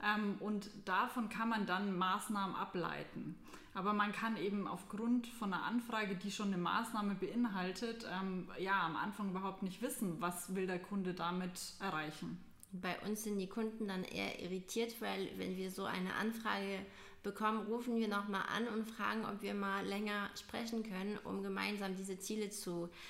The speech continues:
Speaker 2: definieren, damit wir dann auch wissen, wie wir unser Angebot bauen können und welche Maßnahmen da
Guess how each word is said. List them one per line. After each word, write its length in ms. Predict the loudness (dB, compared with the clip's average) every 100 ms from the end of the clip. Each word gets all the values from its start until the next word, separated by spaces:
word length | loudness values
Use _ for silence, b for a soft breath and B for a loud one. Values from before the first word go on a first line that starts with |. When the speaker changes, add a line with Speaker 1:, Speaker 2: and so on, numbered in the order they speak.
| B -4
Speaker 2:
definieren, 540 | -2 0 0 2 2
damit 280 | 2 0 0 0
wir 100 | 0
dann 180 | 0
auch 300 | 0 0 0
wissen, 320 | -4 -2 -2 0
wie 160 | 0
wir 220 | 0 0
unser 300 | 0 0 0 0
Angebot 500 | 0 0 0 -4 -2
bauen 300 | 0 0 -2
können 240 | -2 -2
und 240 | -2 -2
welche 320 | -2 -2 -2 0
Maßnahmen 580 | 0 0 0 -2 0
da 220 | 0 -2